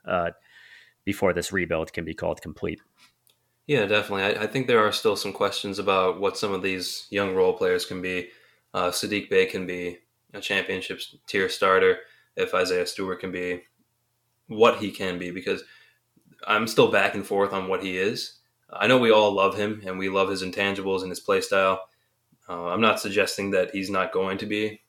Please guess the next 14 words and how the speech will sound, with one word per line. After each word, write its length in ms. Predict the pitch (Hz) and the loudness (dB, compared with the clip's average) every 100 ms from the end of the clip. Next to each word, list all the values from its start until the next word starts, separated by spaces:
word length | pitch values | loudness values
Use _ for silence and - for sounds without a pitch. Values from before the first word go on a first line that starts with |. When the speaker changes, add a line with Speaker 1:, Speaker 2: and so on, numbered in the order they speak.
| - | -18
Speaker 2:
a 80 | 104 | -6
championship 500 | 110 101 107 101 - | -2 -2 -2 -6 -4
tier 160 | 113 | -2
starter, 320 | 110 110 107 | 0 2 2
but 160 | 101 98 | 2 2
what 160 | 107 131 | 2 2
is 100 | 120 | 0
his 140 | 107 | -4
most 280 | 104 104 - | -2 -2 -4
valuable 520 | 95 95 95 92 90 | -2 2 2 0 -2
role, 240 | 90 87 | 0 0
I 80 | 85 | -2
think, 220 | 85 87 | -6 -12
is 260 | 87 - - | -12 -12 -14